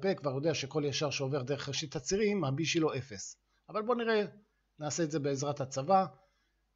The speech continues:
איזה נקודה שאתם רוצים, זה לא משנה, שלוש, שש או אפס, אפס. זה לא משנה, זה ייתן את אותו B. אני אקח את, אה, אפס,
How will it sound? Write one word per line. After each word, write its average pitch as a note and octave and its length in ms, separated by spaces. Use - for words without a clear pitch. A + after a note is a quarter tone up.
איזה A3 180
נקודה G#3 300
שאתם F#3+ 180
רוצים, F3 320
זה C#3+ 80
לא D#3+ 80
משנה, D#3+ 280
שלוש, D3 380
שש E3+ 280
או C#3+ 160
אפס, C#3+ 280
אפס. B2 500
זה C#3 140
לא F3 140
משנה, E3+ 320
זה C3 120
ייתן E3 260
את - 120
אותו D3+ 300
B. G2+ 40
אני D#3+ 100
אקח D#3+ 280
את, D3 180
אה, C#3 580
אפס, - 460